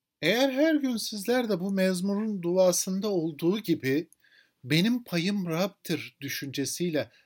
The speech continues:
her sabah Rab'be bakıyorsanız ya da her dua vaktinde payınızın ve kasenizin Rab'de dolu olduğunu düşünüyorsanız, işte mezmurcunun yüreğiyle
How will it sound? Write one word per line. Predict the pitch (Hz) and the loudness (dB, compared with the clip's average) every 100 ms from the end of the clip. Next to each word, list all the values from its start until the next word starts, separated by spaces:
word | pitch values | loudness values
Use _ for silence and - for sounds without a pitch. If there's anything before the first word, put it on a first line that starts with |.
| _ | _
her | - 233 | -4 -2
sabah | - 190 160 127 131 | 0 0 0 -2 0
Rab'be | 143 139 156 156 | -2 2 0 2
bakıyorsanız | 135 - 185 131 - 113 107 | -2 -2 -2 -2 -4 -10 -8
ya | 127 | -6
da | 120 | -4
her | 113 180 160 | 2 2 2
dua | 139 139 156 139 | 2 2 2 0
vaktinde | 117 - 117 107 107 - _ _ _ _ _ _ | -2 -6 -12 -8 -10 -12 _ _ _ _ _ _
payınızın | 139 143 151 151 139 233 190 | -2 0 -2 -4 -4 -2 2
ve | 147 | 2
kasenizin | - 139 135 - 131 123 113 156 196 - _ _ | 0 -2 -2 -4 -6 -6 -4 -2 -2 -6 _ _
Rab'de | 120 139 139 170 147 | 0 2 2 0 0
dolu | 139 165 | -2 -2
olduğunu | 220 165 139 127 123 110 | 0 2 0 -2 -6 -8
düşünüyorsanız, | 107 - 120 170 233 165 - 113 226 - - _ - | -10 -10 -6 -4 -2 -4 -6 -8 -8 -10 -16 _ -8
işte | - 214 | -4 0
mezmurcunun | 202 196 180 208 190 208 240 | 0 0 0 -4 -2 -4 -2
yüreğiyle | 220 214 214 247 247 202 | -2 -2 -2 0 0 0